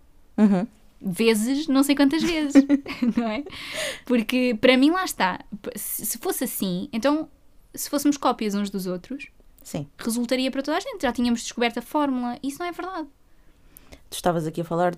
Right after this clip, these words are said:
Speaker 1: tá-, estás a dizer que todos somos influenciadores, não é? Em determinado
Speaker 2: Uhum.
Speaker 1: momento da nossa vida, com, junto de determinadas pessoas. Então, aqui na rivalidade, ou na guerrinha entre influenciador, o termo influenciador ou criador de conteúdos, com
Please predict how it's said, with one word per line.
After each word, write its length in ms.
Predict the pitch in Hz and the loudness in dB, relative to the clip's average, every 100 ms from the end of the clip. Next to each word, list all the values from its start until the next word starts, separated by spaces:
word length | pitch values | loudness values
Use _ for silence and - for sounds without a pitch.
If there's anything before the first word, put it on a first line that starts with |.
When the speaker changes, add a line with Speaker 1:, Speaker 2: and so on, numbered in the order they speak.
| - 147 - | -6 -14 -4
Speaker 1:
tá-, 240 | 147 139 | -4 -4
estás 360 | - - 156 156 | -8 -2 0 0
a 20 | |
dizer 140 | 147 160 | -4 -6
que 120 | - | -8
todos 340 | - 185 185 | 0 0 0
somos 220 | - 156 151 | -4 -2 -4
influenciadores, 580 | 147 147 147 139 220 | -4 -4 -4 -2 -2
não 100 | 147 | -2
é? 120 | 151 165 | -6 -4
Em 40 | |
determinado 440 | 147 139 139 143 | -4 0 2 2
Speaker 2:
Uhum. 60 | 139 | 2
Speaker 1:
momento 160 | 139 - | 0 0
da 120 | 135 | -2
nossa 200 | 139 139 | -2 -2
vida, 260 | 196 185 143 | 0 0 -2
com, 320 | - - 135 | -4 -4 -4
junto 200 | 139 143 | -4 -6
de 40 | |
determinadas 460 | - 147 147 143 143 | -6 -6 -2 -2 -2
pessoas. 260 | - 170 - - - - - - - | -4 -6 -6 -20 -20 -20 -20 -16 -6
Então, 240 | 165 180 | 0 2
aqui 160 | 180 190 | 2 0
na 320 | 180 180 170 | 4 4 4
rivalidade, 640 | 175 156 151 143 151 147 | 0 0 2 2 2 0
ou 60 | 131 135 135 147 - - - - - - - | -2 -4 -6 -10 -12 -20 -20 -20 -20 -16 0
na 80 | 320 | 2
guerrinha 600 | 185 175 156 147 135 139 | 4 2 2 2 2 2
entre 480 | 143 143 147 139 - - | 0 0 0 0 -2 -8
influenciador, 640 | - 180 - 165 - 151 151 | -4 -4 -2 -4 -2 -2 -2
o 40 | |
termo 200 | 147 151 | -2 -2
influenciador 500 | 156 151 147 147 147 | -2 -4 -2 -2 0
ou 60 | 151 | -2
criador 340 | 165 151 151 | -2 -2 -2
de 60 | - | -2
conteúdos, 460 | 156 - 170 - - - | -6 -6 -8 -10 -18 -16
com 200 | - 185 | -2 -2